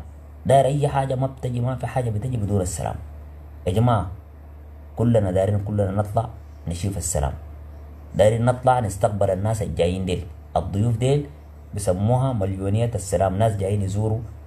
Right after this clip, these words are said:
دارفور ممكن لأول مرة. يا جماعة في كل ال-، كل ال-، الناس الموجودة في النص،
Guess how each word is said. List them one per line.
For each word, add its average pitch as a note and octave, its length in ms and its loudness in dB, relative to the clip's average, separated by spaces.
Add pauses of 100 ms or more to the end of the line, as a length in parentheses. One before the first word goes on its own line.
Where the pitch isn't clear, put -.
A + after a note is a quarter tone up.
دارفور E2+ 380 2 (500)
ممكن A2+ 340 2
لأول G2+ 320 6
مرة. E2 240 0 (600)
يا F#2 60 -4
جماعة A#2+ 200 4
في A#2+ 120 0
كل A#2+ 440 2
ال-، G#2 140 2 (280)
كل B2+ 480 -2
ال-، G2+ 180 0 (440)
الناس A2+ 260 4
الموجودة F#2+ 400 0
في E2 100 -4
النص، D#2+ 300 -2